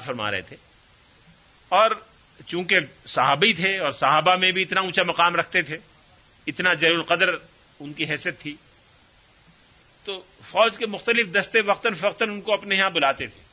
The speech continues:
آج فلاں دستے میں شریک ہوں، آج فلاں دستے میں شریک ہوں۔ تو وہ ایک دستے میں بلائے گئے تو دوسرے قریبی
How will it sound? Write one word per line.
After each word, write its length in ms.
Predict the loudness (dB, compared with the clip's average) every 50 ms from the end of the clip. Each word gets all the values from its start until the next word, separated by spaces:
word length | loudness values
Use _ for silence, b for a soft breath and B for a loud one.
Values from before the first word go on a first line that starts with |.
| _ _ _ -20 -20 _ _ _ -2
آج 160 | -2 -2 -2
فلاں 220 | -2 -4 -2 -2 -2
دستے 260 | -4 -6 -12 -10 -12
میں 100 | -12 -10
شریک 240 | -10 -8 -8 -8 -6 -4
ہوں، 80 | -6
آج 100 | -6 -6
فلاں 180 | -4 -4 -4 -4
دستے 240 | -4 -6 -12 -12 -14
میں 80 | -14
شریک 260 | -14 -10 -10 -12 -12 -12 -16
ہوں۔ 80 | -20 -20 _ _ _ _ _ _ _ _ _ _ _ _ _ -20 -20 -20 -20 -20 _ _ _ -16
تو 80 | -14
وہ 80 | -14 -10 -4
ایک 280 | 0 0 0 0 -2 -6
دستے 260 | -8 -8 -6 -8 -8
میں 100 | -8 -8
بلائے 320 | -10 -4 0 0 2 0 0 -2
گئے 180 | -6 -8 -8 -12 -20 -20 -20 _ _ _ _ _ _ _ _ _ -18
تو 60 | -18
دوسرے 320 | -14 -12 -10 -4 -2 -2 -2 0
قریبی 340 | 0 0 2 2 2 0